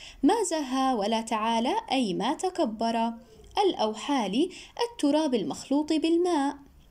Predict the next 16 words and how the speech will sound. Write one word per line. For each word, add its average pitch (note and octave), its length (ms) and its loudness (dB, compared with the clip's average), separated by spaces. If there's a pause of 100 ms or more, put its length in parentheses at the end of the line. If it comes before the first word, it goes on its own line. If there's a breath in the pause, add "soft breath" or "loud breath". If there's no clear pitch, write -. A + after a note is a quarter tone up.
(520)
وهي C#4+ 460 2
تدل G3+ 280 -2
على G3 160 -2
الأخلاق F3+ 440 -6
السيئة. B3+ 640 -2 (520 loud breath)
جوفيهما F4+ 800 0 (340 loud breath)
أي D#4 200 2
أعماقهما. A3+ 1080 0 (500 loud breath)
الأثرياء D#4 800 2 (160)
الأغنياء. D4 840 2 (480 loud breath)
لا G4+ 340 4
يشمت B3+ 720 0
أي F#3+ 160 -2
لا F#3+ 220 0
يسخر. C4+ 640 -2 (480 loud breath)
الصغائر F4+ 720 0